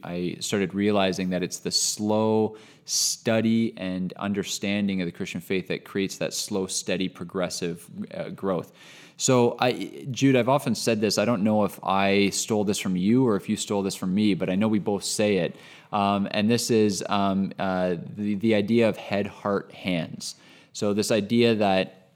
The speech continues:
uh, for us to actually live transformative lives, right? We, that's, and that's what we want. So we, we study God's word to understand more things about him, but we want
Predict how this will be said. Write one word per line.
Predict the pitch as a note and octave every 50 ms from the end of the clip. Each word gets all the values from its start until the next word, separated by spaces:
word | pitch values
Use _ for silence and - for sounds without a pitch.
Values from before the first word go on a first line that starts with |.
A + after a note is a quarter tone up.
| _ _ _ _ _ _ _ - -
uh, | G2+ F2+ F#2 F2+
for | F2 - - - C#3+ D3 D3+
us | D3+ C#3+ C#3 -
to | - -
actually | G#2 A2 G#2+ - - A#2 A2 G#2
live | G2+ G2+ G#2 G#2 G#2+ G2+ G#2
transformative | - - G#2+ G2+ G2 - - - G#2+ G#2 G2+ G#2 G2 G2+ G2
lives, | G2 F#2 F2 E2 D2 D2 - - -
right? | F2 F#2 F#2 F2+
We, | G2 G2+ F#2 -
that's, | - - A#2+ B2+ -
and | - - C3 C3
that's | D3 C#3+ D3
what | D3 C3
we | A#2 A2
want. | G2+ G#2 G#2 G2 E2+ - -
So | - - G#2
we, | G2 G#2 G#2 G2+ -
we | G#2+ A2 G#2
study | - - - C#3 C#3 C#3 C3
God's | A#2+ A#2+ A2 G#2+ F#2 -
word | G2+ A2 A2+ A2 G#2+ -
to | G#2+ G2 F#2+ -
understand | G#2+ G#2+ G2+ - - - G#2+ G#2 G#2
more | G2+ G2 F#2
things | - G2+ G2+ F#2+ E2+
about | F2+ F2 G2 G#2 G#2 G2+
him, | G#2 F#2 F#2
but | F2 F#2 -
we | F#2+ G2
want | F#2 F#2+ G2 G#2 A2 -